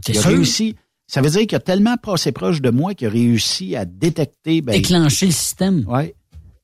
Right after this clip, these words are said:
Speaker 2: Fait que là, tu te dis, tabarnouche, dans... on n'est pas dans le sud, là, pour conduire de même, là. Mais il y en a pour qui, euh... Puis je
Speaker 1: Ah,
Speaker 2: trouve,
Speaker 1: mais
Speaker 2: je trouve ça,
Speaker 1: encore.
Speaker 2: tu sais,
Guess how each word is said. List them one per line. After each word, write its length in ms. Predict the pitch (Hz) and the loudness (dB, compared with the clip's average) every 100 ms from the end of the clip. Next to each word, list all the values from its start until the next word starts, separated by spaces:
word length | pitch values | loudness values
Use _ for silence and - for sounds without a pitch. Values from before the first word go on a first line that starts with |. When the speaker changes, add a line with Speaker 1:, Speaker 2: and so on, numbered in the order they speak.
| - | -6
Speaker 2:
Fait 100 | 113 | -2
que 80 | 165 | 2
là, 300 | 208 202 127 | 2 2 0
tu 140 | - | -2
te 40 | 104 | -8
dis, 140 | 107 | -8
tabarnouche, 500 | 117 160 165 202 240 | -6 -2 0 2 0
dans... 180 | - 98 92 _ _ - _ _ _ _ _ _ _ - _ - | 0 -2 -2 _ _ -20 _ _ _ _ _ _ _ -20 _ -12
on 100 | 80 | -2
n'est 120 | 85 | -2
pas 160 | 139 | 2
dans 120 | 120 107 | 2 2
le 60 | |
sud, 360 | 82 - 185 170 | 0 0 0 0
là, 100 | 151 | -6
pour 180 | 139 - | -6 -4
conduire 400 | 139 120 135 139 | 0 2 0 -2
de 80 | 110 | -2
même, 380 | 117 170 - | -4 -4 -8
là. 60 | 139 156 _ _ _ | -14 -16 _ _ _
Mais 100 | 98 | 0
il 40 | 104 | 2
y 100 | 117 | 2
en 140 | 120 | 2
a 80 | 156 | 0
pour 240 | 151 110 - | 0 -6 -6
qui, 380 | - 156 147 | -8 -6 -2
euh... 160 | 101 82 - _ _ _ | -2 -4 -10 _ _ _
Puis 220 | 113 117 - | 0 0 0
je 80 | |
Speaker 1:
Ah, 40 | 117 | 0
Speaker 2:
trouve, 240 | 139 85 | 2 0
Speaker 1:
mais 60 | - | 0
Speaker 2:
je 60 | - | -2
trouve 200 | 143 120 | 0 0
ça, 120 | 170 | 0
Speaker 1:
encore. 100 | 160 | -2
Speaker 2:
tu 60 | 85 - _ _ _ | -6 -16 _ _ _
sais, 400 | - 170 120 | -2 0 0